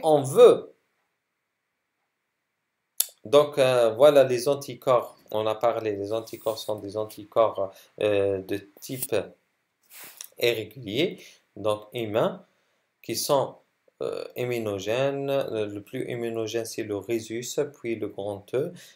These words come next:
Euh, incapable d'agglutiner dans les conditions standards,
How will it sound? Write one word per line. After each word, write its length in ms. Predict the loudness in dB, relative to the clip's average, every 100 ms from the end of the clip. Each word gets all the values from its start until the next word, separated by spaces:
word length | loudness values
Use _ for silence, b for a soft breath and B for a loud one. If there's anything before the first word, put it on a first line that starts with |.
| _ 4
Euh, 400 | 8 8 6 4
incapable 520 | 0 -2 -2 -2 0
d'agglutiner 560 | -2 -2 -10 -8 -6 -4
dans 140 | -4
les 120 | -4
conditions 480 | -4 -6 -6 -10 -12
standards, 800 | -8 -6 -4 2 2 2 -2 -8